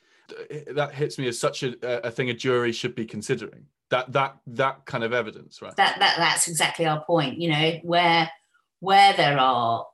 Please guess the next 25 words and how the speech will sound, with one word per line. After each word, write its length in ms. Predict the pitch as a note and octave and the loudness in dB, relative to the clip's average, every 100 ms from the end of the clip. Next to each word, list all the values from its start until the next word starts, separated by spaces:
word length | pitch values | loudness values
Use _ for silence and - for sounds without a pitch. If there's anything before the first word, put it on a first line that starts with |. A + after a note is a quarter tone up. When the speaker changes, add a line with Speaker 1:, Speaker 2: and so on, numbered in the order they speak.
| _ | _
Speaker 2:
credibility 760 | E3 D#3 D3+ F3+ G3+ - B2+ | 0 0 0 -2 -2 -4 -6
issues. 500 | - - - - E3 - _ - _ - | -8 -12 -14 -14 -14 -16 _ -20 _ -6
I 40 | |
mean, 120 | A3+ | -4
obviously, 460 | - A#3 A#3 A#3 G#3 | 0 0 0 -2 -4
depending 400 | G#3+ G#3+ G#3+ G3+ | -6 -6 -6 -4
on 120 | F#3+ | -4
how 280 | G3 F#3+ F#3+ | -2 -4 -2
major 400 | F#3+ A3 A#3 D3 | -4 -4 -4 -4
they 220 | - - - | -6 -10 -10
are. 200 | - - | -10 -8
I 20 | |
mean, 140 | E3+ | -8
if 140 | F3+ F#3 | -8 -4
there, 200 | F3+ F3 - - _ | -4 -4 -12 -20 _
there 120 | F#3+ | 2
are 140 | F#3+ F3 | 4 6
some 260 | - F3 | 4 2
cases 480 | D#3+ D#3 D#3+ - E3 | 0 0 0 -2 -2
that 160 | D3 - | -4 -6
are 100 | D#3+ | -4
really, 600 | E3+ E3 D#3 D#3 D#3 D#3+ | -2 0 0 0 -2 -2
really 300 | E3 D#3+ D#3 | -2 0 0
undermining, 640 | D3 D#3+ D3+ F#3 F3 C#3+ | -2 -4 -4 -2 0 -2
but, 200 | D3 C3+ | -4 -6